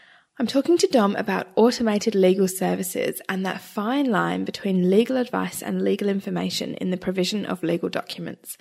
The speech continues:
No doubt lots of you have grappled with, or at least have thought about that as you're on your journey to looking at different ways of providing your services. One of the things I love about this interview is how Dom so nicely ties together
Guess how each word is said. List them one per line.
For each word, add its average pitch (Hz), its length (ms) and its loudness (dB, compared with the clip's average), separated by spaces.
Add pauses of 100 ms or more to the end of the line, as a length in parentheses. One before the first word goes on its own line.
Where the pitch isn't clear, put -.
(300)
No 202 280 0
doubt 185 340 -4
lots - 240 -2
of 190 100 -8
you 185 140 2
have 185 320 -2
grappled - 400 -4
with, - 220 0
or 190 160 0
at 190 100 -2
least 247 240 -4
have 220 160 -2
thought - 320 -4
about - 340 -8
that - 280 -4 (680)
as 220 240 -2
you're 202 200 0
on 190 140 -2
your 175 120 0
journey 175 400 -6
to 175 180 -6
looking 180 380 -4
at - 80 -10
different - 260 -10
ways 180 280 -6
of - 100 -12
providing 175 460 -6
your - 120 -8
services. - 720 -8 (1120)
One 262 160 6
of 339 80 4
the 359 80 2
things 247 360 -2
I 208 140 -4
love 185 380 0
about - 220 -6
this 185 140 -6
interview 165 480 -4
is 185 140 -2
how 180 240 -4
Dom 185 260 -2
so 220 220 -4
nicely 247 560 -4
ties 233 380 -6
together - 440 -6